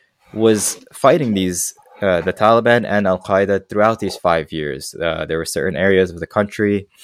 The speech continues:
uh, that were strongholds of the resistance. Um, but un-, unfortunately, um, what led to, before the, we get into the war on terror,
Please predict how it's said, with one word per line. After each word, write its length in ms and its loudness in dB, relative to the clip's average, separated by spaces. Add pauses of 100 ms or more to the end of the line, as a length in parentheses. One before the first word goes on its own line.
(360)
uh, 220 4
that 160 2
were 100 0
strongholds 680 2
of 100 -6
the 100 -4
resistance. 840 -6
Um, 400 -6 (720)
but 180 6
un-, 180 2
unfortunately, 960 0
um, 640 2 (1040)
what 300 2 (100)
led 340 2
to, 260 0
before 400 0
the, 340 -2
we 120 -2
get 140 0
into 220 -4
the 80 0
war 180 4
on 120 2
terror, 400 2